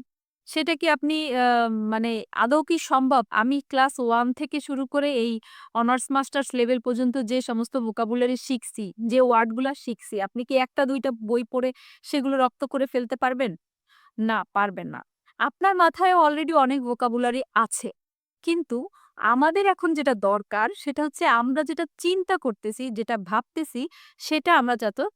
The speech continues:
যাতে বলতে পারি এবং ইংলিশে যাতে লিখতে পারি। আপনি যদি চিন্তা করতে পারেন, আপনি যদি বলতে পারেন, তাহলে অবশ্যই আপনি সেটা লিখতেও পারবেন। আগে আপনাকে বাংলাটা ভালোভাবে শিখতে হবে।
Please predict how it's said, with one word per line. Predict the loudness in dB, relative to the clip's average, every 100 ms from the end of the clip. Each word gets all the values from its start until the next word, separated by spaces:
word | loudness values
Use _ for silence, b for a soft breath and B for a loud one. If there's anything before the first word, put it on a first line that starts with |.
| -4
যাতে | 0 0 0 -4 b b _
বলতে | -8 2 2 2 2
পারি | 2 4 4 2
এবং | 2 -2 -2
ইংলিশে | 0 0 0 -2 -2
যাতে | -2 -2 -4 -8 b b b 0
লিখতে | 0 2 -2
পারি। | -2 -4 -6 _ _ _ -4
আপনি | -2 -2
যদি | 0 0 _
চিন্তা | 2 2 4 2
করতে | 0 -2 -2
পারেন, | -2 -2 -2
আপনি | -4 -6
যদি | -4 -4
বলতে | -2 0 0 0
পারেন, | -2 -2 -2 -8 -2
তাহলে | 0 0 0
অবশ্যই | 0 0 0 -4 -4 -4 -2
আপনি | -4 -6 -6
সেটা | -2 0 -2 _ b b 0
লিখতেও | 2 0 _ 4 4
পারবেন। | 4 0 -2 -12 -14 _ _ _ _ _ _ _ _ _ _
আগে | 2 2 2
আপনাকে | 2 2 0 2 0 0 b b b -6
বাংলাটা | 4 6 6 4 4 2
ভালোভাবে | 2 0 0 -2
শিখতে | -4 -8 -10 -8
হবে। | -8 -6